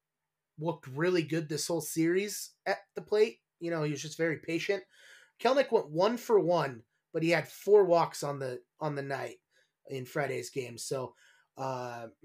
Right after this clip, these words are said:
<laughs> quite the change of pace from early season for him. You know, he was striking out a lot. I know, you know, we're watching Monday's game. He did strike out his first at bat, but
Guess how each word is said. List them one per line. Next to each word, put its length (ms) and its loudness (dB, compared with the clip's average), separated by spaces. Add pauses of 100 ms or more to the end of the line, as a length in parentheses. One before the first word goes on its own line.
(140)
<laughs> 300 -20
quite 260 4
the 60 -14
change 260 0
of 100 -6
pace 240 8
from 300 -4
early 220 2
season 340 -6
for 140 -6
him. 280 -4 (420)
You 80 -8
know, 60 -2
he 40 -2
was 100 -4
striking 380 0
out 120 -2
a 40 -2
lot. 380 0
I 100 -2
know, 380 2 (600)
you 140 -10
know, 80 -4
we're 140 0
watching 340 0
Monday's 360 -2
game. 240 -4
He 60 -6
did 160 -6
strike 340 -4
out 120 -2
his 120 -8
first 280 -4
at 100 -8
bat, 280 -4
but 160 -4